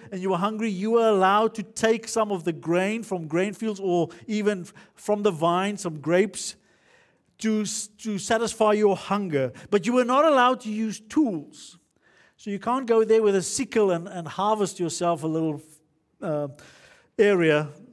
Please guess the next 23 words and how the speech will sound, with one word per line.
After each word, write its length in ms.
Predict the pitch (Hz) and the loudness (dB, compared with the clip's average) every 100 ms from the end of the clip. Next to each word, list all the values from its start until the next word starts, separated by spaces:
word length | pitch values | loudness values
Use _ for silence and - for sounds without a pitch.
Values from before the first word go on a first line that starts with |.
| _ - | _ -6
for 140 | 175 | -2
you 100 | 170 | -2
to 100 | 175 | -2
eat, 200 | 185 170 | -4 -2
nor, 240 | 190 233 | 2 2
nor 200 | 226 233 | 2 0
use 280 | 233 214 208 | 0 -2 -2
a 40 | 208 | -2
basket 600 | 139 190 202 208 - 185 | 0 2 2 0 -6 -10
to 80 | 170 | -10
gather. 720 | 135 185 196 196 175 143 123 - _ _ _ _ | -4 0 0 2 2 0 -4 -18 _ _ _ _
It, 220 | 170 147 190 | -6 -6 -4
it 200 | 202 208 | -4 -2
was 160 | 185 | -4
purely 380 | - - 277 277 | -4 -4 0 0
a 80 | 262 | 0
provision 720 | 214 185 180 226 202 226 202 | -2 -4 0 -2 0 -4 -6
for 420 | - 202 190 185 | -2 2 4 4
you 160 | 180 196 | 2 -4
to 140 | 196 | -6
satisfy 540 | - 196 202 - 196 | -2 0 0 -2 -2
your 240 | 180 175 175 | 0 0 -2
immediate 560 | 156 170 170 170 170 | -4 -6 -4 -4 -6